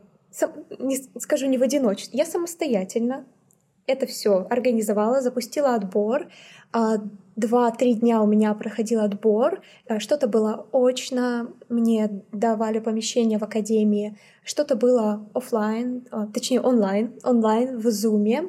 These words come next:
если были какие-то трудности, да, у тех ребят, которые не могли бы посетить, а, нас, а, офлайн, скажем так. Например, наш дизайнер Вика, у нее случилась неприятность, она болела ковидом в этот период,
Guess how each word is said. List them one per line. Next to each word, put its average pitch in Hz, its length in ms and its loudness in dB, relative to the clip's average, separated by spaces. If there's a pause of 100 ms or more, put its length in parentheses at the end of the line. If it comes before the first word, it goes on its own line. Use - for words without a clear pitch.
(140)
если 226 520 2
были 226 200 0
какие-то 233 380 -2
трудности, 220 560 0
да, 226 320 -4 (360)
у 226 300 2
тех 247 260 -2
ребят, 208 320 0
которые 214 640 -2
не 233 160 2
могли 220 280 2
бы 196 120 -6
посетить, 214 580 -8 (1400)
а, 240 120 0
нас, 233 440 0 (120)
а, 220 320 0 (180)
офлайн, 220 480 0
скажем 208 360 -4
так. 214 240 -8 (280)
Например, 233 520 4
наш 226 220 2
дизайнер 294 500 2
Вика, 247 500 -2 (280)
у 226 60 2
нее 226 220 4
случилась 226 580 0
неприятность, 233 760 0
она 233 140 4
болела 233 300 4
ковидом 226 480 2
в 269 60 0
этот 269 260 0
период, 254 460 2